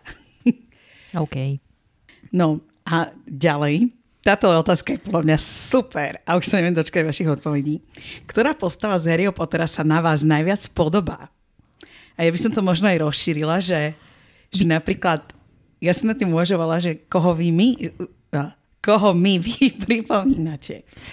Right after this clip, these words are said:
Speaker 2: A teraz výzorovo alebo povahovo?
Speaker 1: Povahu,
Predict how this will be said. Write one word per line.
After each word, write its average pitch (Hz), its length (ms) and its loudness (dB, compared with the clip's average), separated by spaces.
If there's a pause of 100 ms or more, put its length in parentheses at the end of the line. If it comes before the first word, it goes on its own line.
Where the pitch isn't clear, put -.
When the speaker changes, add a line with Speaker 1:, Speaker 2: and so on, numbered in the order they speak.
(120)
Speaker 2:
A 196 100 0
teraz 214 320 4
výzorovo 214 800 6
alebo 190 640 4 (400)
povahovo? - 0 -
Speaker 1:
Povahu, 180 580 4